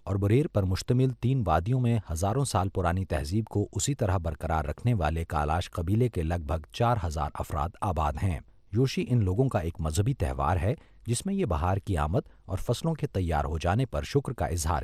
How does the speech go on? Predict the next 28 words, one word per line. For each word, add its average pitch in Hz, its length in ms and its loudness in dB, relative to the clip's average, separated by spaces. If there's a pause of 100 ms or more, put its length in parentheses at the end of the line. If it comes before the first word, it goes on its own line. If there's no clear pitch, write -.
کرتے 80 320 -2
ہیں۔ 82 220 0 (240)
اس - 160 -4
موقع 156 300 0
پر 165 100 4
مرد 95 300 -2
حضرات 92 420 -2
پنیر 95 320 0
اور 90 220 -4
روٹی 104 240 -2
لے 90 160 0
کر 101 160 -2
اپنی 76 340 -4
عبادت 69 400 -4
گاہوں 87 220 2
کا - 160 -6
رخ - 180 -10
کرتے 85 300 -2
ہیں، 104 160 2 (260)
جہاں 143 240 2
یہ 90 140 2
اپنے 107 200 -2
معبود 92 380 0
کا - 200 -4
شکر 98 300 -4
بجا 87 300 0
لاتے 73 340 0
ہیں۔ 76 220 0